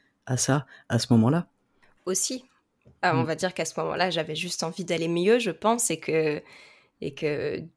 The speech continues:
Speaker 2: forcément, si on, s'il n'y a pas d'envie, on ne peut pas réussir. Donc, euh, donc oui, je voulais aller mieux. Donc, euh, ce livre a réussi à me faire aller mieux, étant donné que mon envie était là. Je pense que c'est ça, du moins.
Speaker 1: Mm.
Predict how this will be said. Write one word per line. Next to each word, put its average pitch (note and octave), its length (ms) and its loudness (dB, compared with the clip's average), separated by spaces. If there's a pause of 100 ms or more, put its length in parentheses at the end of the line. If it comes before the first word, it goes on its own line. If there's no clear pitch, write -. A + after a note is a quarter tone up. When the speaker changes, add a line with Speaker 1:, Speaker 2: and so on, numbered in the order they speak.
Speaker 2:
forcément, F#3+ 480 0
si - 200 -2
on, D#3+ 140 -2
s'il - 320 -2
n'y E3+ 100 0
a E3 40 0
pas E3+ 180 -2
d'envie, E3+ 580 -4
on E3+ 120 -2
ne D#3+ 40 -6
peut D#3+ 160 -8
pas F3 160 -4
réussir. F3+ 600 -2
Donc, E3 320 -8
euh, - 220 -4 (580)
donc - 220 -16
oui, A3 140 0
je - 80 -6
voulais E3+ 200 -4
aller D#3 260 -4
mieux. G#3+ 320 0
Donc, D#3 340 -8
euh, D#3 200 -8
ce - 180 -4
livre F3+ 340 -4
a D3+ 260 -6
réussi G3+ 600 0
à G3 60 0
me F3 80 -6
faire F3 300 0
aller D#3+ 200 0
mieux, F3+ 320 0
étant F3 200 -6
donné E3 240 -8
que - 100 -14
mon E3+ 140 -6
envie E3 260 -8
était G3+ 180 -4
là. G#3 120 -6 (880)
Je F3 100 -4
pense - 240 0
que F#3+ 80 -2
c'est F#3+ 140 -2
ça, D#3 180 0
du D3+ 140 -8
moins. - 160 -8 (400)
Speaker 1:
Mm. C3+ 140 4